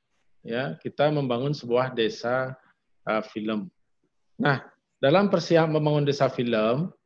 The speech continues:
di kendala utama kami yaitu, eh, S D M dan,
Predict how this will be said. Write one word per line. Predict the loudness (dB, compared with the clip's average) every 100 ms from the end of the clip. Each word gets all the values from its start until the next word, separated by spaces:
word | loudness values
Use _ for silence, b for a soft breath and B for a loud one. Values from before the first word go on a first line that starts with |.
| _ _ _ _ _
di | 4 6 4
kendala | 2 4 6 6 4
utama | 2 2 2 2 2 0 -2 -8
kami | -2 0 2 2 4 4
yaitu, | 6 4 2 0 2 -2 -6 -12 _ _ _ _ _ -4
eh, | -2 0 0 -2 -4 -4 -2
S | -2
D | 0 0 0 0 2
M | 2 0 -2 -12 _ _
dan, | 2 2 4 0